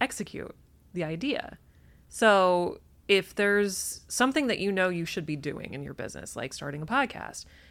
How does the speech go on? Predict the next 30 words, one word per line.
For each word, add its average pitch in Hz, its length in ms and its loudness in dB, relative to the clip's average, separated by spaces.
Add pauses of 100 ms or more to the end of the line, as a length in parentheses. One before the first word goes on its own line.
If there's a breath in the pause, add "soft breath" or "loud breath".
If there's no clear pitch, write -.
you 208 120 0
wanna 285 240 4
do 240 240 4
it, 196 180 2
you 190 160 -2
wanna 247 160 4
be 233 260 0
sitting 262 280 0
here 240 160 2
recording, 185 480 2
but - 160 -2
how 233 240 2
do 262 40 0
you 254 160 0
get 202 300 0
to 220 160 -2
this 170 240 -2
point? - 320 -10 (880 soft breath)
That's - 640 4
what 185 200 -2
people 147 280 -8
need. 170 440 -6 (600 soft breath)
I 165 160 2
need 240 220 2
that 143 220 0
for 165 120 -8
things 170 280 -4
in 139 100 -4
my 139 200 -2
business, 185 580 -4